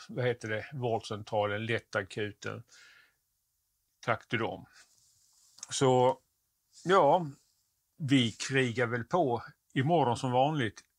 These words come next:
på jobbet, men jag får ju ta det lite försiktigt ändå. Handledsskydd på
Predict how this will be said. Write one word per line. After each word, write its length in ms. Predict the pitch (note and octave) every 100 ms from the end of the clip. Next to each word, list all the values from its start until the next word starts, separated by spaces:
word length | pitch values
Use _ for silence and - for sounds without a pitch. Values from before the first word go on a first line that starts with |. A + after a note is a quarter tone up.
| -
på 80 | B2
jobbet, 380 | D3 A2+ G2+ -
men 280 | C3+ A2 G2+
jag 100 | G#2
får 120 | G#2
ju 60 | F#2
ta 120 | G2
det 100 | B2
lite 180 | D3 -
försiktigt 540 | A2 - B2 - G#2+
ändå. 320 | A2 B2 - -
Handledsskydd 720 | - D#3 D#3+ C#3+ - C3+ -
på 280 | B2+ A2+